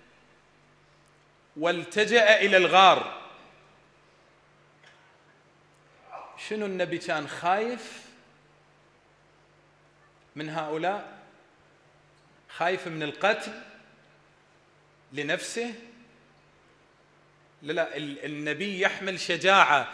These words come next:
أحباء، اسمعوا، شجاعة علي بن أبي طالب صلوات الله عليه ملأت الآفاق.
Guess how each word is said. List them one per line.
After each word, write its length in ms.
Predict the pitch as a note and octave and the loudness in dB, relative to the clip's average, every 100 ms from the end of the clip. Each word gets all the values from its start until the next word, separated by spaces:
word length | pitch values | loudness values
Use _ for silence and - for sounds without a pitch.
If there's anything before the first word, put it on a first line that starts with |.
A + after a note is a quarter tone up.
| - - | -16 -12
أحباء، 480 | C3 F3 D3 F#3+ F#3 | -6 -6 4 6 6
اسمعوا، 540 | F3+ F#3 G#3 F3+ C#3+ G2+ - - - - - | 2 6 6 8 2 -4 -14 -20 -20 -20 -16
شجاعة 600 | - F3+ E3 G#3 G3+ G3 G3 | -2 0 8 10 12 10 8
علي 320 | E3+ F#3+ G#3 | 6 6 4
بن 120 | F#3 | 2
أبي 260 | F3+ F3+ F#3 | 4 4 4
طالب 360 | F#3+ G#3+ G3+ | 8 8 6
صلوات 460 | E3+ F#3+ F3+ F3+ F3 | 2 4 6 6 4
الله 180 | F#3 F3+ | 4 8
عليه 460 | E3+ B2+ F#3 G#3+ | 8 8 6 6
ملأت 720 | G3 F#3+ G3+ A3+ A3 G3+ G#3+ A3+ | 4 4 6 10 10 8 6 2
الآفاق. 840 | G#3 F#3 G3 F#3 A3+ G#3+ - | 4 10 10 12 12 12 8